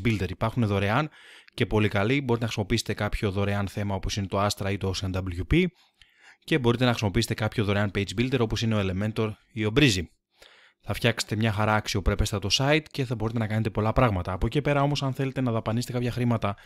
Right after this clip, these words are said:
για την επιχείρησή σας, ε, είτε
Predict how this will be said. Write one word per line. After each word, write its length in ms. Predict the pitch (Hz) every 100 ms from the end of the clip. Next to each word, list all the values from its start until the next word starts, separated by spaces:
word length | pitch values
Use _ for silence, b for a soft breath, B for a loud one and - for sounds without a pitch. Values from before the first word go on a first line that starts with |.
| B B B -
για 280 | 104 113
την 120 | 113 107
επιχείρησή 520 | 95 - 98 92 101
σας, 300 | - 151 - b b _ _ _ _ _ - - _
ε, 560 | 113 104 101 101 95 - _
είτε 460 | 139 139 135 123